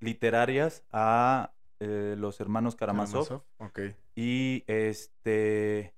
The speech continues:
Speaker 1: y que incluso en El Padrino, la familia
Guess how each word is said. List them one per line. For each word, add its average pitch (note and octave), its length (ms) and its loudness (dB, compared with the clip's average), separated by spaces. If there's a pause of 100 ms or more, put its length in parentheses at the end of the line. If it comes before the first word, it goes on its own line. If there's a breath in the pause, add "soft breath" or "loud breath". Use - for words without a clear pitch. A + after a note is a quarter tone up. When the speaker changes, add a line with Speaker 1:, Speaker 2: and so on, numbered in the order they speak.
(100)
Speaker 1:
y A2 80 -10
que - 100 -12
incluso C3 400 2
en A#2 180 4
El F3+ 180 0
Padrino, C#3 640 0 (380)
la A2 180 2
familia C3 800 4